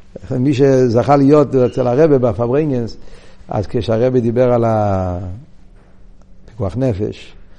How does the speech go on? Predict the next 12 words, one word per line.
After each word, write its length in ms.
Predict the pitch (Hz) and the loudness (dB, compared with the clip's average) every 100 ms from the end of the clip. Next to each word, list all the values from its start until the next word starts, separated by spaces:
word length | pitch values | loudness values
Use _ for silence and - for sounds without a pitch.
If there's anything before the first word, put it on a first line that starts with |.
| - - - - | -20 -20 -20 -16
בארץ 420 | 110 107 101 - | -8 -4 -4 -6
ישראל, 520 | - - 113 110 92 - - | -10 -2 0 0 -2 -8 -6
היום 240 | 101 113 | -2 0
ימוהם, 480 | 110 98 107 113 95 | -2 -2 -2 -2 -4
לפני 220 | 87 113 | -6 -8
חמישים 360 | 101 95 104 117 | -8 -8 -8 -8
שנה, 340 | 101 104 104 92 - - - - - | -6 -4 -6 -8 -16 -20 -20 -20 -20
כשהרבי 400 | - 107 98 107 | -12 -4 -2 0
היה 160 | 104 107 | 0 0
מדבר 440 | 101 95 101 107 | -2 -2 -2 0
על 140 | 101 98 | 0 0
ה-, 340 | 95 92 87 | -2 -2 -4